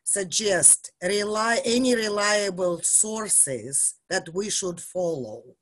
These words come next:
in terms of update, information,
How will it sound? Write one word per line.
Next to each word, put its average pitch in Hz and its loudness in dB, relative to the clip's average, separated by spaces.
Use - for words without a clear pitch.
in 170 -8
terms 175 -4
of 151 -6
update, 185 -4
information, 170 -4